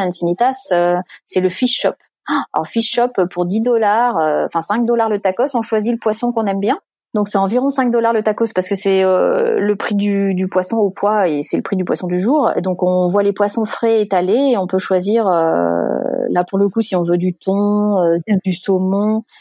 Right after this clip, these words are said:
et on choisit la sauce. C'est dans le tacos et là tout est frais, tout est haché, la petite salade et du coup c'est pas onéreux et c'est sympa à faire en famille parce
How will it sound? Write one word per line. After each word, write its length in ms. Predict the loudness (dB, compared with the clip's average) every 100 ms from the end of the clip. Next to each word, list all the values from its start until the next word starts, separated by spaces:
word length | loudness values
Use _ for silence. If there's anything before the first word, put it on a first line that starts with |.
| _ -2
et 140 | 0
on 40 | 0
choisit 420 | 0 0 0 0
la 120 | 0
sauce. 580 | 0 2 2 2 0 -2
C'est 180 | -2 0
dans 100 | 0
le 60 | 0
tacos 320 | -2 0 -2 0
et 60 |
là 100 | -2
tout 140 | -2 -2
est 160 | -2 -2
frais, 460 | -6 -2 2 2 0
tout 120 | -2 0
est 20 |
haché, 380 | 0 -2 -2 0
la 120 | 0
petite 200 | -2 -8
salade 720 | -2 0 2 2 2 2 2 0
et 160 | 2 0
du 140 | -2
coup 100 | -4
c'est 140 | -2 0
pas 160 | 0
onéreux 360 | 0 0 2 2
et 60 | 0
c'est 120 | -2
sympa 300 | -4 0 0
à 40 |
faire 180 | 0 -2
en 40 | 0
famille 300 | -2 -2 -4
parce 140 | -8